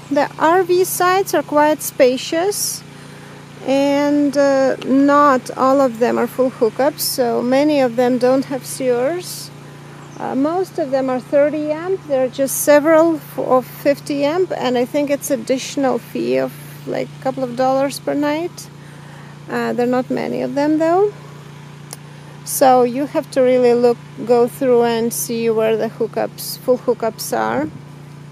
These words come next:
Uh, it's first come, first serve, so they would, um, let you in the park and you choose where you want to park.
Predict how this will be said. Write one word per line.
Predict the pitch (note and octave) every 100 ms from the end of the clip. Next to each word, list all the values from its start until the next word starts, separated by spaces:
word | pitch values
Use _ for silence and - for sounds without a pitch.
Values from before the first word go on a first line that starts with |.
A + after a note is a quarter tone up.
| - - - - - - - - - - - - - -
Uh, | A#3 A#3 -
it's | C4+ - -
first | C#4+ C#4+ -
come, | - B3+
first | C4 B3+ A#3
serve, | - B3+ A#3+ B3+
so | - C4+ A#3
they | B3 B3+
would, | B3 A#3 G#3+
um, | A3 G#3 G3+ G3 G#3+ A3 - - - - - - - -
let | A#3 A#3
you | B3+
in | - C4+
the | B3
park | B3 A#3 A#3+
and | - A#3+ B3+
you | B3+ -
choose | - C#4 C4+ C#4 D4 - -
where | C4 C4
you | C#4 C#4+
want | D4 D4
to | D#4+
park. | D#4 D#4 D#4 F#4+